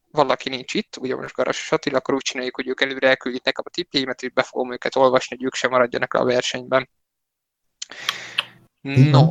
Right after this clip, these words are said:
Speaker 1: először az új fogadásainkat fogjuk bemondani, és utána fogjuk az előző adásbeli fogadásokat kihirdetni. Úgyhogy, ö, szerintem kezdjük el akkor.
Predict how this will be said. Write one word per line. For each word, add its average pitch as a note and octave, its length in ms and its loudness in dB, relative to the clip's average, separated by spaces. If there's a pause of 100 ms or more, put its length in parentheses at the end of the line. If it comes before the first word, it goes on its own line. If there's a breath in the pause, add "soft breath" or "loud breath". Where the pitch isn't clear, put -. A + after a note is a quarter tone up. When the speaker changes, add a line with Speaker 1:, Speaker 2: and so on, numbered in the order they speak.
Speaker 1:
először F3+ 760 4 (200 loud breath)
az B2+ 340 4
új D3 160 4
fogadásainkat B2 920 2
fogjuk B2+ 520 0 (220)
bemondani, C#3 680 2 (160)
és - 160 -4
utána C3 320 2
fogjuk C3 340 0
az C3+ 140 2
előző B2+ 800 0
adásbeli B2+ 600 4
fogadásokat B2 800 0
kihirdetni. E3 640 -2 (2250)
Úgyhogy, C3+ 540 6
ö, B2 200 8
szerintem C3+ 300 0
kezdjük A#2+ 400 2
el A#2+ 100 4
akkor. - 460 -8